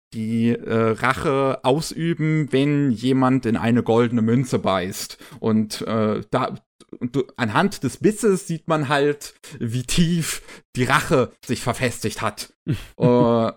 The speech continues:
Speaker 1: und, äh, diese Revenger arbeiten dann im Namen der christlichen Kirche und tun das halt alles im Geheimen, im Untergrund.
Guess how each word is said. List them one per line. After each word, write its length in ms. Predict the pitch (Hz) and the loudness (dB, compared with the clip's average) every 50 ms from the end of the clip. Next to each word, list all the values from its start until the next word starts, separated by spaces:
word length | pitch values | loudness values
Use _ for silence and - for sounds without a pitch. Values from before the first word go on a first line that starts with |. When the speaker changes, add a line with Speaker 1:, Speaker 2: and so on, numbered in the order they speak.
| _ | _
Speaker 1:
und, 680 | - 131 131 135 131 135 135 135 135 127 - - - - - | 2 4 4 4 4 2 0 0 -2 -2 -4 -6 -6 0 2
äh, 180 | 127 123 120 117 117 - | 4 4 4 2 0 -2
diese 300 | - 127 123 113 117 123 120 120 110 | -2 0 0 2 2 2 2 2 2
Revenger 520 | 120 - - 143 185 226 185 185 175 165 156 | 0 2 2 2 2 2 2 2 2 0 0
arbeiten 560 | 131 139 143 135 143 135 135 127 - 123 110 | -2 -4 -4 -2 -2 -4 -4 -4 -6 -6 -4
dann 180 | 120 117 117 | -4 -2 -2
im 140 | 110 107 113 | -2 0 0
Namen 260 | 113 107 107 113 117 | 0 0 2 2 2
der 120 | 107 113 104 | 0 0 0
christlichen 500 | - - 214 214 - 262 247 - 262 240 | 2 0 0 0 -2 -8 -4 -2 -2 2
Kirche 520 | - 214 185 196 208 208 - 190 185 190 | 2 2 4 4 2 2 0 0 0 0
und 140 | 185 139 123 | 0 -2 -2
tun 120 | - 139 120 | -2 -2 -2
das 160 | 120 - - | 0 0 0
halt 120 | 123 113 | 0 0
alles 280 | - 117 120 123 120 - | 0 0 -2 -2 -2 -2
im 100 | - 117 | -2 -2
Geheimen, 480 | 117 104 117 120 139 170 196 214 226 196 | -2 -2 -2 -2 -2 -2 -2 -2 -2 -2
im 140 | 123 113 | -4 -2
Untergrund. 720 | - - 151 185 - 233 196 175 190 196 214 240 240 - | -2 -2 -2 0 0 -2 0 2 2 2 2 0 -2 -4